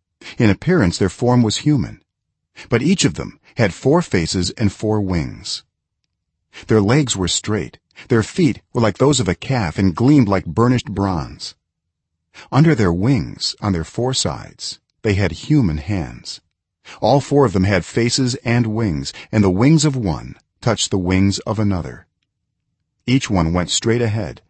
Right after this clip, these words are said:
They did not turn as they moved. Their faces looked like this. Each of the four had the face of a human being, and on the right side,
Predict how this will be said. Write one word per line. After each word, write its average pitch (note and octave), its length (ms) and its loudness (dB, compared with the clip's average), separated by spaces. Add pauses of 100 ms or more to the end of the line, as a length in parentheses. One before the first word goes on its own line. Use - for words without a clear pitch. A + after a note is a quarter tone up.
(200)
They A2 120 4
did F2+ 140 2
not G2+ 280 0
turn G#2 500 -4 (100)
as F2 180 -4
they E2 160 -2
moved. D2+ 520 -6 (920)
Their A2+ 140 4
faces B2 460 2
looked A#2 220 0
like A2 220 0
this. F#2 540 -6 (540)
Each D3 200 2
of E3+ 100 2
the D3+ 100 0
four F2+ 280 -2
had G#2 160 2
the F#2 80 0
face A2+ 320 0
of A2 140 -8
a G#2 60 -2
human A#2+ 380 0
being, C#2+ 460 -6 (520)
and B2 100 2
on G#2 100 4
the G2+ 80 2
right A#2+ 260 0
side, - 440 -8